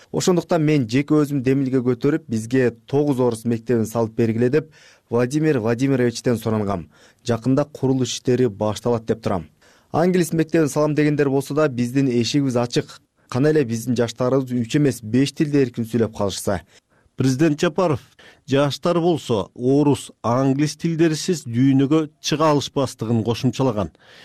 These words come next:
Speaker 2: Ал эми арабча ат коюлуп жатат деген пикир боюнча ал ар кимдин өзүнүн иши, эң негизгиси жүрөгү, каны кыргызмын деп соксо болду деген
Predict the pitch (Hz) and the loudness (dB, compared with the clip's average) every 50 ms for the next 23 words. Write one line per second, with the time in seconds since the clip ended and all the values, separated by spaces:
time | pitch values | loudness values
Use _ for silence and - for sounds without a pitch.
0 | - - - - - - - 117 147 165 180 185 185 170 139 - 117 123 135 151 | -20 -20 -20 -20 -20 -8 -4 0 0 2 2 2 2 2 0 0 -2 -2 0 0
1 | 147 151 - - 160 160 151 - - 165 165 160 160 160 151 - 156 151 - 165 | -2 -2 -2 -2 -2 -2 -2 -2 0 2 2 2 2 0 -2 0 0 0 0 -2
2 | 151 - - 151 139 147 156 143 131 - - 135 - - 147 139 139 147 160 165 | -4 -2 -2 -2 0 2 2 2 2 0 -4 -6 -2 0 0 2 2 2 2 4
3 | 160 147 151 - 180 180 175 - - - 127 127 139 147 160 160 - - 120 120 | 2 0 0 0 0 0 0 -2 -4 -2 0 0 2 2 0 -2 -4 -4 -2 0
4 | 127 139 143 131 135 147 143 147 156 160 160 - - 127 127 131 139 143 139 131 | 0 0 0 0 0 2 2 2 2 0 0 -2 -2 0 2 4 4 4 2 2
5 | 139 160 165 165 170 170 - - - 110 80 - _ _ _ _ _ _ - 113 | 2 2 4 4 4 2 0 -2 -4 -4 -6 -6 _ _ _ _ _ _ -4 -2
6 | 110 117 127 131 131 139 143 143 139 131 - - - - - 160 151 120 98 98 | 0 2 2 4 4 4 4 2 0 -2 -6 -12 -16 -6 -4 -4 -4 -4 -6 -4
7 | 104 117 123 123 135 131 127 107 123 117 85 - _ _ _ _ _ _ - - | -2 0 2 4 4 2 2 2 0 0 -2 -2 _ _ _ _ _ _ -8 -4
8 | - 127 127 123 135 151 147 147 - _ _ _ - - 147 160 147 139 131 147 | -2 0 2 2 2 2 0 -2 -6 _ _ _ -2 0 2 2 2 2 2 0
9 | 139 127 139 151 156 156 156 156 - - - 165 147 - - - 165 143 117 104 | 2 2 2 2 2 2 2 0 -2 -2 -2 -2 -2 -2 -2 -4 -4 -4 -6 -4
10 | 113 127 135 135 131 107 101 117 98 120 110 - 110 98 85 | -2 0 2 2 0 0 -2 -4 -4 -2 -2 -2 -2 -4 -4